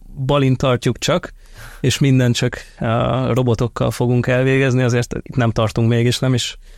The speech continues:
nem is mernék arra tippelni, hogy a következő akár tíz évben bármilyen ilyen jellegű,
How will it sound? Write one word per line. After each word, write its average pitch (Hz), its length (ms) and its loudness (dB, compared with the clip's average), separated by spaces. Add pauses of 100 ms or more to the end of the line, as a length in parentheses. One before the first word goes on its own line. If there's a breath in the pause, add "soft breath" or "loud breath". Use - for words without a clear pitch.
nem 156 160 2
is 139 120 2
mernék 135 380 2
arra 117 160 2
tippelni, 104 480 0
hogy 107 160 2
a 113 180 0 (160)
következő 117 680 -2 (460 soft breath)
akár 104 300 0
tíz 113 240 2
évben 110 460 2 (100)
bármilyen 113 720 2 (100)
ilyen 113 220 0
jellegű, 113 540 2